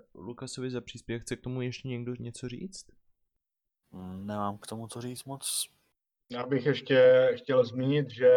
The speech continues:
Speaker 3: zaměstnanci budou dostávat, eh, od osmnáctého března až do toho devě-, de-,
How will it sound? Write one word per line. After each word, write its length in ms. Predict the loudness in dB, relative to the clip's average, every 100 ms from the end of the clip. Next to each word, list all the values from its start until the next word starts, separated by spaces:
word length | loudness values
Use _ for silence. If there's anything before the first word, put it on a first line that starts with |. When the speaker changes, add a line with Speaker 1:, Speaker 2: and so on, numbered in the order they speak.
| 8 6 0 _ _ _
Speaker 3:
zaměstnanci 800 | 0 0 0 0 0 0 0 2
budou 280 | 0 0 2
dostávat, 760 | 0 2 2 4 4 4 4
eh, 960 | 0 -16 -16 -6 -2 -2 -2 -2 -4 -6 -4
od 120 | -6 -6 -18 -20 -10
osmnáctého 480 | -4 0 2 4 4
března 680 | 4 4 4 4 2 -2 _ _ _
až 240 | -4 -2 -2
do 120 | 4
toho 320 | 8 8 6
devě-, 440 | 2 4 4 4
de-, 220 | 6 6